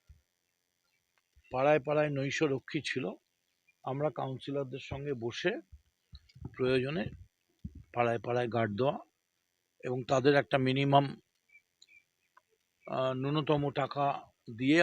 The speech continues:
আমাদের সকলের পক্ষ থেকে সহযোগিতা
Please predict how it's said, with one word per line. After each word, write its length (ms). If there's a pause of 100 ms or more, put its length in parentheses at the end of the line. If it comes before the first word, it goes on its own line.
আমাদের 320 (1160)
সকলের 440
পক্ষ 180 (140)
থেকে 160 (100)
সহযোগিতা 540